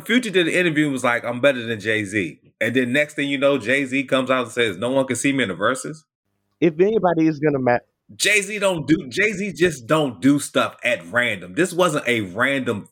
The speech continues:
Speaker 1: thought with him. He don't do stuff like that randomly. He, he, he, he, when he, when he comes out and publicly does stuff, it's a plan behind it. I think Future did it. I mean, we can't you can say what you want about Future,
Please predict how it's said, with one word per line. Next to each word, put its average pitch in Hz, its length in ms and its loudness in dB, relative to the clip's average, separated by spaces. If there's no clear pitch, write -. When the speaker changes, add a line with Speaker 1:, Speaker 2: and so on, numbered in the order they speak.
Speaker 1:
thought 139 280 -2
with 101 260 -10
him. 87 300 -14
He 190 80 2
don't 175 240 0
do 175 140 2
stuff 131 240 -2
like 101 220 -2
that 95 200 0
randomly. 92 560 -4
He, 170 140 2
he, 175 220 0
he, 160 340 -2
he, 156 360 0
when 139 160 4
he, 185 180 0
when 151 160 2
he 208 100 0
comes 180 320 0
out 156 220 -2
and 107 200 -10
publicly 165 580 0
does 151 400 2
stuff, 156 380 2
it's 170 140 0
a 147 80 0
plan 151 560 0
behind 110 520 -2
it. - 140 -20
I 240 120 0
think 233 280 -6
Future 247 320 4
did 277 220 4
it. - 260 -4
I 175 60 2
mean, 208 180 0
we 233 100 -2
can't 233 320 0
you 254 120 4
can - 100 2
say 170 160 2
what 170 180 0
you 170 80 -2
want 160 180 4
about 147 220 4
Future, 143 520 -4